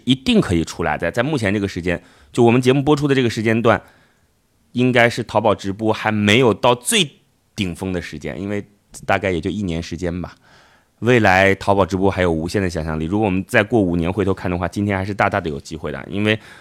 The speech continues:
我跟很多的机构讲，当淘宝直播的主播就是要努力，就是你每天不停，每天都播，然后播的时间长，一定会给你空间，一定会让你有所收获，好吧？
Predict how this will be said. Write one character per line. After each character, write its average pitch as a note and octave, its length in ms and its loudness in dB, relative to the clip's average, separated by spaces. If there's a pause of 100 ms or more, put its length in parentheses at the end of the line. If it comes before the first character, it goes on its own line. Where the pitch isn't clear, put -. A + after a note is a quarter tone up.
(120)
我 F#2 120 -4
跟 A2 120 2
很 G2+ 160 -2
多 G#2+ 120 2
的 A2 80 0
机 G#2 160 -6
构 G2 160 -2
讲， C#2 260 -10 (400)
当 C#3+ 300 2
淘 F#2+ 260 -2
宝 E2 200 -4
直 E2+ 220 -10
播 A2+ 200 -4
的 G2+ 100 -4
主 D2 180 -10
播 D2 300 -12 (300)
就 G3 260 -2
是 F2 220 -8
要 D#2+ 160 -8
努 - 180 -20
力， - 160 -20 (320)
就 D#3+ 80 -14
是 C#3+ 60 -14
你 D#3+ 40 -8
每 D3 140 2
天 F3 160 -2
不 F3 60 -4
停， C3+ 260 -4 (680)
每 C#3+ 240 4
天 F#3 180 4
都 F#3 140 4
播， F3+ 360 -4 (360)
然 C#3+ 120 -2
后 D#3 80 -2
播 F3+ 220 -2
的 F#3+ 60 -2
时 D#3+ 100 -4
间 F3+ 140 0
长， A2+ 280 -2 (460)
一 G#2+ 140 -4
定 G#3+ 260 0
会 G2 160 0
给 E2 240 -4
你 D#2+ 100 -6
空 D#2+ 240 -14
间， D#2 220 -12 (100)
一 - 60 -8
定 F#3+ 240 -4
会 G2+ 180 -2
让 F2+ 300 -4
你 - 220 -14
有 D#2+ 120 -8
所 - 160 -12
收 - 180 -16
获， - 200 -20 (460)
好 - 120 -4
吧？ B2 200 -2